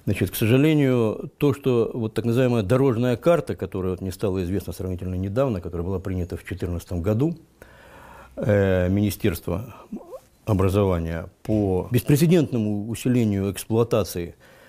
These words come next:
преподавателей. Вот здесь просто в цифрах это всё прописано, как они всё это делают. Значит, э, она привела к определённым последствиям, потому что, э, руководство университета, оно, так сказать, вынуждено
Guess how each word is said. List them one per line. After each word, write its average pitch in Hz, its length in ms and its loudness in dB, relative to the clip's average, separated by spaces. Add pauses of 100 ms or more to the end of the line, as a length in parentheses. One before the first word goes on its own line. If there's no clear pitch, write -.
(560)
преподавателей. 143 880 2 (600)
Вот 104 160 -2
здесь 104 180 0
просто 101 280 -4
в - 60 -8
цифрах - 400 0
это 95 120 -4
всё 95 200 -4
прописано, 98 500 -2
как 92 200 -2
они 90 120 -2
всё 87 200 -6
это 95 260 -8 (440)
делают. 95 580 -6 (420)
Значит, 101 500 -2 (520)
э, 104 420 4
она 143 320 4
привела 139 720 0 (160)
к - 60 -4
определённым 117 920 0
последствиям, 117 540 0
потому 104 340 -4
что, 101 800 -2
э, 104 40 -4
руководство 113 520 0
университета, 107 1000 0
оно, 104 460 -2
так 95 140 -6
сказать, 90 260 -4
вынуждено 101 600 0